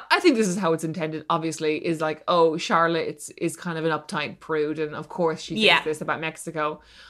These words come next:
Speaker 1: But post-Trump and post, you know, the wall and all this kind of shite,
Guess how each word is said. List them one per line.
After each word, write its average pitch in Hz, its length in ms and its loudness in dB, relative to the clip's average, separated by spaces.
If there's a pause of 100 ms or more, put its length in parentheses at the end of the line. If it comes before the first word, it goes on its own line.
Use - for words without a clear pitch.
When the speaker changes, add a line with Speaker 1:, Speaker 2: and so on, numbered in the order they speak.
(160)
Speaker 1:
But 208 220 -2
post-Trump 247 920 4 (140)
and 170 420 2
post, 180 400 0
you 190 140 0
know, 160 240 -2
the 160 140 0
wall 165 500 6
and 165 80 -2
all 160 160 -2
this 170 160 -2
kind 151 180 -12
of 151 100 -10
shite, 139 500 -6